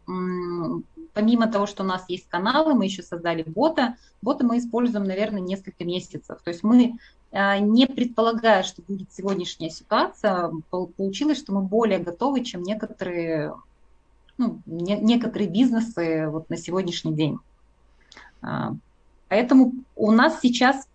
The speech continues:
переход уже осуществляется постепенный. Я думаю, что он всё равно будет ещё продолжаться какое-то время,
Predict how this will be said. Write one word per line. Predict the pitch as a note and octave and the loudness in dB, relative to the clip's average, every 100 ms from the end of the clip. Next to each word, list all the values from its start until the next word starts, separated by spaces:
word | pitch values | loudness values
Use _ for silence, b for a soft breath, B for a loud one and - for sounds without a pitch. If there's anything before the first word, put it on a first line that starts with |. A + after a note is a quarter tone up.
| - | -6
переход | G#3+ G#3+ - A3 F#3+ - - _ - | -2 -2 2 2 2 -2 -18 _ -6
уже | G3+ G3 G#3 | -2 4 6
осуществляется | F3 E3+ F#3 - F#3+ _ - F3 D#3+ D3 - - A3+ - _ _ _ _ _ _ | 6 2 -6 -8 -8 _ -10 2 2 2 -2 -8 -8 -10 _ _ _ _ _ _
постепенный. | A#3 - A#3+ C4+ C4+ B3+ B B B - | -20 -12 0 4 6 4 B B B -8
Я | F#3 A3 | 0 2
думаю, | B3 A#3+ | 4 4
что | A3+ G#3 | 2 0
он | G#3 | -2
всё | G3+ F#3+ | -2 -4
равно | G3 A3+ | -2 -2
будет | G#3 G3 | -2 -4
ещё | F3 - | -8 -10
продолжаться | - D#3+ E3+ F3 G3 - - G3+ F3+ E3+ | -12 -8 -6 0 0 0 -6 -4 -4 -6
какое-то | - F3+ F3 D#3 | -10 -10 -8 -4
время, | F#3+ C4+ B3 G#2+ | 2 6 6 4